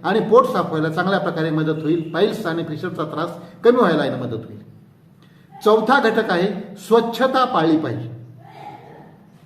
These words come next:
आता आम्ही एवढे पेशंट पाहतो, त्या अनुभवावरून मी सांगतो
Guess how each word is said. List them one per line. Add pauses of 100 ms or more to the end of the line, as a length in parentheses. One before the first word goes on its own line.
(280)
आता
आम्ही
एवढे
पेशंट
पाहतो, (760)
त्या
अनुभवावरून
मी
सांगतो